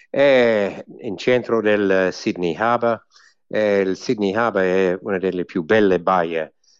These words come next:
del mondo, e così come, eh, quando ho fatto per, per dieci anni fa, nessuno ha pensato di fare qualcosa così.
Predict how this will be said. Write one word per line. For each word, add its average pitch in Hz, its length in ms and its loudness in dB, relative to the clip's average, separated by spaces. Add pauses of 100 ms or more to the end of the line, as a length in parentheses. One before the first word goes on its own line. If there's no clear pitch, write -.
(160)
del 98 280 0
mondo, 85 680 -2
e 95 160 -16
così 95 680 0
come, 92 680 0 (480)
eh, 85 300 -8
quando 92 280 0
ho 90 320 0
fatto 90 880 -4 (500)
per, 92 320 -4
per 90 420 0
dieci 95 480 2
anni 107 280 2
fa, 78 280 -6 (600)
nessuno 104 540 2
ha - 20 0
pensato 98 500 0
di 82 120 -2
fare 85 320 -2
qualcosa 82 440 -6
così. 98 440 0